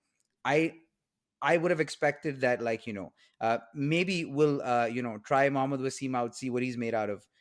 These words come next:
We didn't really try that. So, uh, so there wasn't really a lot that they tried, right?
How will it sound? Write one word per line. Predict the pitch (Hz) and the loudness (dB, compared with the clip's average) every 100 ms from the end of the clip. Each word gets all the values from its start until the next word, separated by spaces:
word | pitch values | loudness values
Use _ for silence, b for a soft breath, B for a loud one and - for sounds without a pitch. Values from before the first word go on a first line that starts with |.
| _ | _
We | 127 | -4
didn't | 151 | 0
really | 156 147 | 0 0
try | - 131 117 | -2 -2 -2
that. | 107 113 - | -2 -6 -4
So, | 180 180 - - | -4 -4 -6 -16
uh, | - _ - | -16 _ -12
so | - | -4
there | 220 190 220 | 0 4 6
wasn't | 240 269 262 | 6 4 2
really | 208 233 | 2 4
a | 220 | 2
lot | 139 139 175 170 | 2 2 0 -2
that | 160 | -2
they | 143 | -2
tried, | - 127 117 95 | 0 -2 -2 -4
right? | 104 120 | -8 -8